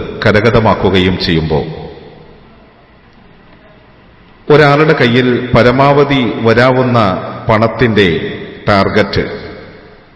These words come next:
അതിത്രയാണ് എന്ന് ഇസ്ലാം നിശ്ചയിച്ചിട്ടില്ല. അല്ലെങ്കിൽ അതിൽ കൂടുതൽ ഒരു ടാർഗറ്റ് കൊടുത്തുകൊണ്ട് അതിൽ കൂടുതൽ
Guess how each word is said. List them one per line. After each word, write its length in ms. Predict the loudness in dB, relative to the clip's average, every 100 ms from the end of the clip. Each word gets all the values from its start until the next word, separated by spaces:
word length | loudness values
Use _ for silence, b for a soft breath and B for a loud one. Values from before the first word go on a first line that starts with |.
| -20 -20 _ _ -20 _ -20 -16 -4
അതിത്രയാണ് 800 | 0 0 0 0 4 4 2 2 2
എന്ന് 180 | 2 0 -2 -6
ഇസ്ലാം 420 | -2 2 2 2 -2 -4
നിശ്ചയിച്ചിട്ടില്ല. 720 | -4 -2 0 0 -2 -4 -6 -8 -12 -18 -20 -20 -20 -20 -20 -20 _ _ -20 -20 -20 _ _ _ -20 _ _ _ -10 -2
അല്ലെങ്കിൽ 340 | 2 4 4 4
അതിൽ 240 | 2 2
കൂടുതൽ 460 | 2 2 2 2 2
ഒരു 180 | 4 2 2
ടാർഗറ്റ് 500 | 2 2 0 0 0
കൊടുത്തുകൊണ്ട് 680 | 0 0 0 2 2 2 0 -2 -10 -12 -14 -18 -20 -20 -20 -20 -20 -20 _ -2
അതിൽ 220 | 0 0
കൂടുതൽ 480 | 2 2 2 2